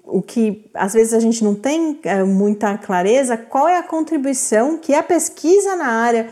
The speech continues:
de ciências humanas em geral, sociologia em particular, toda uma trajetória de anos de pesquisa, ela conhece muito bem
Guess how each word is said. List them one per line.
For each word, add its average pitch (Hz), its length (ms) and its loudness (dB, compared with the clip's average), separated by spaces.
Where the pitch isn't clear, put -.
de 185 120 -6
ciências 202 340 -2
humanas 202 400 0
em 202 100 0
geral, 196 460 0
sociologia 196 640 0
em 220 100 2
particular, 196 880 -4
toda 302 200 0
uma 294 160 -2
trajetória 247 560 0
de 214 160 2
anos 262 560 2
de 202 100 -2
pesquisa, 208 500 -2
ela 214 120 2
conhece 233 680 -2
muito 262 320 0
bem 214 420 0